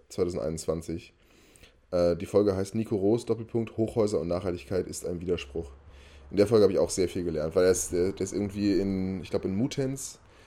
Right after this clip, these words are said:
ist der Dozent und der eine von den beiden Begründern vom Architektur Basel Podcast war bei denen in der, einfach unter dem Student. Und der hat auch diese Fähigkeit, einfach sehr faktisch zu arbeiten,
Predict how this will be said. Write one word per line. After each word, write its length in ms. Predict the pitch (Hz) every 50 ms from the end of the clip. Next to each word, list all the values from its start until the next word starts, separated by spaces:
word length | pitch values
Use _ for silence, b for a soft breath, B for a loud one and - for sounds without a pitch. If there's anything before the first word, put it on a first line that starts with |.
| B B
ist 120 | - 113 -
der 80 | 110
Dozent 560 | 90 98 90 - - 113 120 143 160 160 - -
und 100 | - 101
der 100 | 98 -
eine 200 | - 92 113 120
von 140 | - - 107
den 120 | 104 101 90
beiden 580 | 92 90 92 92 95 95 95 92 92 90 87 -
Begründern 480 | - 101 - 104 107 113 117 110 107 104
vom 540 | - 110 101 101 98 101 98 95 98 92
Architektur 440 | - - 98 98 - 104 - - 101
Basel 280 | 85 87 87 95 101 95
Podcast 520 | - - 101 - - - 104 95 - -
war 100 | 92 90
bei 120 | 87 90 87
denen 280 | - 95 95 90 73
in 80 | 90 90
der, 440 | 90 87 85 85 85 85 85 87 101 B B B B B B B B B B
einfach 320 | - 98 - 98 - - - 101 - -
unter 160 | 104 107 104
dem 140 | 98 98 98
Student. 560 | - - 98 87 90 90 104 120 127 - - - b b b b b b b b b b b b - - _
Und 140 | - 95 87
der 100 | 107 98
hat 160 | 95 92 -
auch 120 | 87 98 -
diese 160 | - 104 95
Fähigkeit, 400 | - - 107 98 - - 95 -
einfach 220 | 87 90 - 92
sehr 180 | - - 101 92
faktisch 420 | - - 113 - - 104 - -
zu 160 | - - -
arbeiten, 500 | - 71 76 71 71 - - 80 78 82